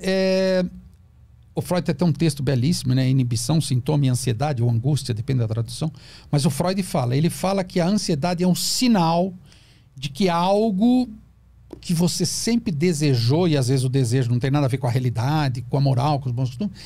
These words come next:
tá perto de acontecer. Então, você "Puta, tô, é, mas por que?" "Eu não sei." A pessoa não sabe mesmo. Então, até chegar na causa, a gente vai por um caminho meio, va-, vamos dizer, secundário,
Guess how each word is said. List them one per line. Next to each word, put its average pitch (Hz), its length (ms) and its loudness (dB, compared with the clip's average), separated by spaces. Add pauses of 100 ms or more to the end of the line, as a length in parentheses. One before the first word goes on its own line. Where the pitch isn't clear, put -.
(300)
tá 180 100 -4
perto 196 440 -4
de 180 80 -2
acontecer. 180 600 -4 (460)
Então, 135 140 -18
você - 140 -12 (960)
"Puta, - 240 2 (300)
tô, 185 200 -2 (400)
é, 208 200 0
mas 262 140 2
por - 160 -2
que?" 254 140 0 (380)
"Eu 190 80 0
não 202 120 2
sei." 180 340 0
A 139 60 0
pessoa 202 240 -2
não 339 100 0
sabe 226 380 -2
mesmo. 143 300 2
Então, 139 180 -2
até 254 260 -4
chegar 175 460 0
na 190 220 2
causa, 202 360 -2
a 190 40 2
gente 196 160 -2
vai 185 180 0
por 185 160 -2
um 190 80 0
caminho 180 400 0
meio, 156 760 2
va-, 143 280 -4
vamos 156 220 0
dizer, 147 120 0
secundário, 131 880 -2